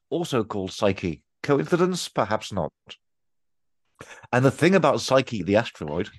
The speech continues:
is that it is very rich in metals, worth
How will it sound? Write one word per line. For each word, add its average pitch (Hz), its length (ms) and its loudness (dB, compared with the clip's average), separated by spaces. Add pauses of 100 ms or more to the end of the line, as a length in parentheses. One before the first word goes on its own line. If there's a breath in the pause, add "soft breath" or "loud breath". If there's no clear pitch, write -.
(920 soft breath)
is 151 480 6 (160)
that 165 460 0 (120)
it 151 200 2
is 165 200 6
very 175 340 2
rich 165 460 0
in 170 260 -4
metals, 185 580 -4 (880 loud breath)
worth 165 440 4